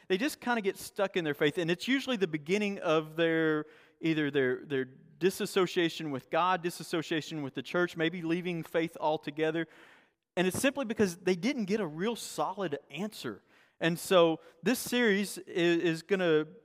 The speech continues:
help us, I hope, to answer some difficult questions. Questions like, um, "Is Jesus really the only way to heaven?" That's a legitimate question that people, uh, around the world ask. "Is Jesus the only,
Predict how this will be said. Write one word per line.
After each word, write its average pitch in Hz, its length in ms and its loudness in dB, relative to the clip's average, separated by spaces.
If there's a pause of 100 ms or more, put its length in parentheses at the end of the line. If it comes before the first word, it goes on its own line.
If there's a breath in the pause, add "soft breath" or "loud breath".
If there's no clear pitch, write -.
(380)
help 220 320 0
us, 165 320 2
I 156 120 2
hope, 165 480 -2
to 170 260 -2
answer 185 280 -4
some 156 240 -6 (100)
difficult 190 360 -2
questions. 208 380 -2
Questions 196 500 -2
like, 170 300 4 (520 loud breath)
um, 147 500 -6 (240 soft breath)
"Is 180 160 4
Jesus 214 420 -2
really 202 200 4
the 190 100 2
only 190 160 0
way 185 120 2
to 175 60 2
heaven?" 165 320 -2 (260 soft breath)
That's - 220 4
a 254 60 2
legitimate 202 440 2
question 196 420 0
that 175 120 -8
people, 202 420 -2 (280 loud breath)
uh, 147 280 4 (600)
around 156 340 0
the 190 60 0
world 196 260 2
ask. 190 320 -2
"Is 143 160 -4
Jesus 196 400 -8
the 180 160 -4
only, 190 300 -4